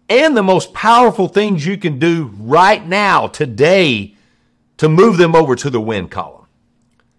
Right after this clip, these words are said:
As I go through this podcast, I want you to bring up one or two of your goals. Maybe it's a, a current goal, a recent goal, something from the past. Uh, hey, maybe it's one of those old elusive goals. Bring it to your mind and put it in there.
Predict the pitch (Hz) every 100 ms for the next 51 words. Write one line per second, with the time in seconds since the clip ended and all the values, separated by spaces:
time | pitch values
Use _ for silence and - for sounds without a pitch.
0 | _ _ - 165 190 156 233 254 226 196
1 | 160 - 185 180 - 147 139 160 175 294
2 | 294 269 226 139 190 220 202 185 170 -
3 | _ _ _ _ _ _ _ - 196 226
4 | 175 - 196 175 139 135 110 156 - -
5 | 143 160 156 160 160 127 - 127 - 147
6 | 175 170 165 180 185 202 - _ - 98
7 | 107 165 190 147 170 175 - 165 185 165
8 | 139 110 170 180 - - _ 104 107 131
9 | 117 107 135 123 - 135 120 127 120 127
10 | 113 101 98 110 151 147 123 90 135 139
11 | 95 - _ _ - 226 269 254 160 214
12 | 196 180 175 160 135 120 - 185 175 180
13 | 147 120